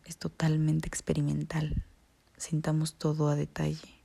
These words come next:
pero regresemos a nuestro momento presente. Hay que vernos a nosotros mismos,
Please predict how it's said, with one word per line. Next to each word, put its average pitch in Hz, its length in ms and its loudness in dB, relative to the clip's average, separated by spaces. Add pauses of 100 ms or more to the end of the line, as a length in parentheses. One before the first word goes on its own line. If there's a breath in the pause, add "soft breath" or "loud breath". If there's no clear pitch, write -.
(540 loud breath)
pero 165 240 4
regresemos 156 720 -2
a 156 40 2
nuestro 151 360 0
momento 147 420 2
presente. 156 680 -2 (640 loud breath)
Hay 165 140 0
que 165 180 0
vernos 151 640 0
a 156 80 -2
nosotros 151 480 -2
mismos, 151 640 -4